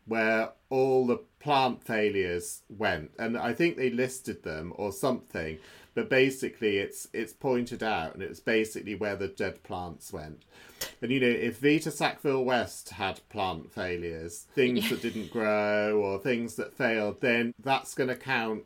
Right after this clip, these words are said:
Speaker 1: double for the rest of us. So
Speaker 2: Yeah, so it's okay.
Speaker 1: do not be put off by things that don't work. How about you?
Speaker 2: Well, I think I would say try sowing something from seed.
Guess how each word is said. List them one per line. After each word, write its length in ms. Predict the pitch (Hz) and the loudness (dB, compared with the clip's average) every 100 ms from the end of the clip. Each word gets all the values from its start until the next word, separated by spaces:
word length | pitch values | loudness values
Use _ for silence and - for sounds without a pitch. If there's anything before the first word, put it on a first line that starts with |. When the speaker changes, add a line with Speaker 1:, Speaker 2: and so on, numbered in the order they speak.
| _ | _
Speaker 1:
double 400 | 131 110 110 101 | 0 0 0 -2
for 120 | 95 101 | -2 -6
the 120 | 98 | -6
rest 300 | 90 - - | -8 -10 -14
of 100 | 87 | -12
us. 200 | 80 - | -12 -14
So 400 | - 113 98 190 | -8 -4 -2 -2
Speaker 2:
Yeah, 320 | 185 185 156 160 _ | -2 -2 -2 -4 _
so 160 | - 175 | -8 -6
it's 160 | 156 - | -2 2
okay. 440 | 220 208 - 160 | 4 4 8 8
Speaker 1:
do 60 | 175 | 8
not 160 | 160 143 | 6 -2
be 100 | 135 | -2
put 300 | 135 123 107 | 0 -2 0
off 220 | 87 85 - | -2 -2 -4
by 160 | 98 95 | -2 0
things 280 | 107 95 | 0 0
that 140 | 92 90 | -4 -4
don't 200 | 90 92 | -4 -4
work. 320 | 87 - - | -4 -4 -4
How 220 | 165 160 | 4 6
about 300 | 160 151 127 110 | 8 4 2 0
you? 420 | 101 92 85 92 - - - - - - - | 0 0 0 -2 -6 -20 -18 -18 -18 -16 2
Speaker 2:
Well, 320 | 330 330 330 - | 8 10 10 10
I 280 | 370 381 381 | 8 8 4
think 320 | 320 269 220 | 2 2 0
I 220 | 240 240 226 | 2 4 4
would 180 | 220 | 0
say 640 | - - 214 202 202 196 - - | 0 2 4 4 4 2 -4 -6
try 320 | - 269 269 | -4 2 2
sowing 340 | 262 247 214 202 | 2 0 0 -2
something 320 | 208 - 185 | -4 -6 -8
from 160 | 185 | -6
seed. 480 | 180 - 160 143 147 | -2 -2 -2 -6 -8